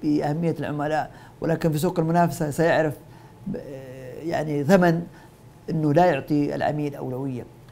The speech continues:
فدائمًا كبار السن مهمة جدًا أن تتعامل معاهم، سواء بالكلمة الطيبة، طبعًا الكلمة الطيبة للكل، ولكن كبار السن يحتاجونها أكثر،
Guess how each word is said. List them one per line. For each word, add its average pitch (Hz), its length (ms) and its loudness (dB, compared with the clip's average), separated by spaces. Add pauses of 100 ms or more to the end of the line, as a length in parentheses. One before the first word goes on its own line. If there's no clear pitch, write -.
(340)
فدائمًا 202 460 4 (160)
كبار 175 220 4
السن 170 300 -2
مهمة 156 320 0
جدًا 147 320 0
أن 135 60 -4
تتعامل 147 320 -4
معاهم، 165 380 -2 (580)
سواء 107 320 -6
بالكلمة 143 460 -2
الطيبة، 170 520 2
طبعًا 127 220 -2
الكلمة 143 260 -2
الطيبة 139 260 -2
للكل، 131 260 0
ولكن 151 320 0
كبار 139 240 -4
السن - 200 -6
يحتاجونها 135 480 -6
أكثر، 170 340 -4